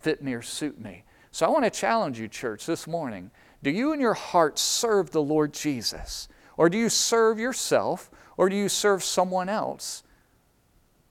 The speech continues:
You're gonna serve something, and I challenge you to serve the Lord Jesus. Think about it this way. Uh, I,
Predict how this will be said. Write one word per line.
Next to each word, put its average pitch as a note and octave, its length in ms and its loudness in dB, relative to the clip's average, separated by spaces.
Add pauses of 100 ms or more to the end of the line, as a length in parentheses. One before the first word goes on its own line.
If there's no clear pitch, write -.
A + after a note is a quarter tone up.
(240)
You're C3+ 140 -2
gonna G3+ 160 2
serve A3 300 2
something, C#3 640 0 (200)
and C3+ 100 -4
I C3+ 80 2
challenge E3+ 400 -2
you D3+ 100 -4
to C3+ 80 -6
serve C3+ 280 -4
the C#3 60 -2
Lord C3 160 0
Jesus. A#2+ 320 -6
Think G#3+ 160 -2
about G3 160 0
it C#3 80 -10
this - 200 -10
way. G#2+ 240 -12 (880)
Uh, B2+ 300 -4
I, C#3 220 0